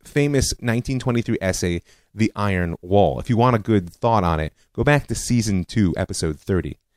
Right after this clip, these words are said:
He says, "Peace will only be possible when the Arab states have internalized the impossibility of destroying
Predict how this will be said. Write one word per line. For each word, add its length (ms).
He 100
says, 520
"Peace 440
will 220
only 280
be 140
possible 640
when 120
the 160
Arab 280
states 300
have 80
internalized 760
the 220
impossibility 1000
of 180
destroying 840